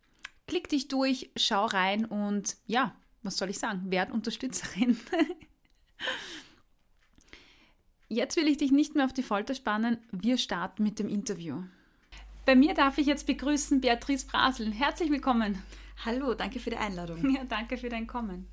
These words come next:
Speaker 2: Sehr gerne.
Speaker 1: Du, bevor wir starten, ähm, ja, stell dich mal vor.
Speaker 2: Mhm. Mein Name ist Beatrice Frasel, wie du ja schon richtig gesagt hast.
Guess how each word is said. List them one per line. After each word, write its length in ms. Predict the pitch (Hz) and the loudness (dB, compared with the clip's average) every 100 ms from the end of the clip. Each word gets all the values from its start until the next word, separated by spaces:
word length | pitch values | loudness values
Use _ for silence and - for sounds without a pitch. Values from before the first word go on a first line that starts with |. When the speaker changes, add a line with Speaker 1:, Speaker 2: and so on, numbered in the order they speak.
| - | -16
Speaker 2:
Sehr 200 | - 220 | -4 -2
gerne. 440 | 214 190 175 175 175 - - - - 262 240 - | -2 -2 -4 -6 -8 -14 -18 -18 -4 -2 -2 -6
Speaker 1:
Du, 180 | 247 359 | -8 -4
bevor 300 | 302 285 240 | -2 2 2
wir 100 | 269 | 2
starten, 720 | 277 - 180 - 311 330 349 320 | -2 0 0 2 2 2 2 0
ähm, 520 | 262 262 262 262 254 240 | 2 4 4 4 4 2
ja, 120 | 320 | -2
stell 160 | - 262 | 0 0
dich 80 | 262 | 2
mal 120 | 247 | 0
vor. 340 | - 269 180 - | 0 -4 -6 -4
Speaker 2:
Mhm. 300 | 226 233 349 - - - - - - - | 0 0 0 -4 -18 -16 -16 -18 -18 -12
Mein 140 | 190 190 | -4 -2
Name 160 | 180 | 0
ist 140 | 170 170 | -2 -4
Beatrice 340 | 160 - 160 | -8 -8 -12
Frasel, 460 | - 143 170 285 262 | -8 -8 -6 -6 -6
wie 60 | |
du 80 | 202 | -8
ja 60 | 185 | -10
schon 180 | - 175 | -8 -8
richtig 300 | 180 175 - | -8 -10 -10
gesagt 320 | - 147 - 254 | -8 -8 0 6
hast. 240 | 277 339 | 8 8